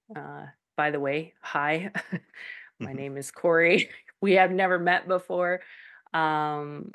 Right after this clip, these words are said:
Speaker 1: and I said, "Just really, I love the program, I love the way you're coaching, I, I love everything that you've done here, and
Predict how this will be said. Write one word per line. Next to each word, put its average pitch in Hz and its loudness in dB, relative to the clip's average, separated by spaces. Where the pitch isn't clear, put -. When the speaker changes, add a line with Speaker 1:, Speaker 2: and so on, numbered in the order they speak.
Speaker 1:
and 151 -6
I 151 -4
said, 151 -6
"Just 160 -6
really, 160 2
I 147 -6
love 151 -2
the 165 -8
program, 147 -4
I 151 -10
love 147 -8
the - -12
way 147 -6
you're 143 -10
coaching, 143 -8
I, 139 -10
I 139 -8
love 143 -8
everything 143 -12
that - -10
you've 143 -12
done 147 -8
here, 143 -8
and 139 -10